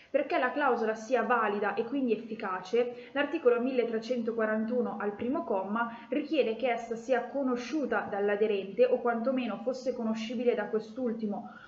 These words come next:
utilizzando l'ordinaria diligenza al momento della conclusione del contratto.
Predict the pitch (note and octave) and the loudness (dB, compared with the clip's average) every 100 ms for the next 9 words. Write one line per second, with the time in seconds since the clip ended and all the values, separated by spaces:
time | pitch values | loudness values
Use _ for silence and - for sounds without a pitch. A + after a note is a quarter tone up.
0 | - A#3+ A3+ A#3 A#3+ C4 A#3+ A3 G#3+ G#3 | -6 -4 0 0 2 2 2 2 0 0
1 | A#3+ A#3 G#3 A3 D#4+ B3+ G3+ G3+ - A#3+ | 0 0 0 0 0 2 0 0 0 -2
2 | A#3+ - - C#4+ D4+ E4+ D4 A#3+ A#3+ B3 | -2 -8 0 2 4 2 2 2 2 2
3 | G#3+ G#3 B3 B3 A#3 D4+ A#3+ A#3 G#3+ G#3 | 4 2 0 -2 0 0 2 2 -2 -2
4 | G#3+ G3+ G3 F3 F3 - F#3+ | -4 -4 -6 -8 -8 -8 -10